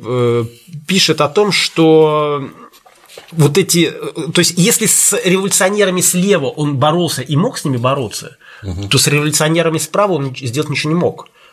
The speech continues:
Speaker 1: Потому что у них были высокопоставленные, м, э, значит, э, охра-,
Speaker 2: Покровители.
Speaker 1: покровители. Более того,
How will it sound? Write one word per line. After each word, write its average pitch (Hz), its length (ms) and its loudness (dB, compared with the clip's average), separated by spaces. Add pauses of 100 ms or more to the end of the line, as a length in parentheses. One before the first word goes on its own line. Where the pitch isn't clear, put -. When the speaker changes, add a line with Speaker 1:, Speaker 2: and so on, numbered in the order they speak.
(140)
Speaker 1:
Потому 135 320 0
что 151 160 -4
у 147 40 0
них 147 180 0
были 165 220 2
высокопоставленные, 151 960 0
м, 135 420 -2
э, 123 380 -2 (320)
значит, 123 520 -2
э, 117 720 2
охра-, 113 300 -2
Speaker 2:
Покровители. - 380 -14
Speaker 1:
покровители. 143 800 0
Более 185 400 2
того, 170 460 0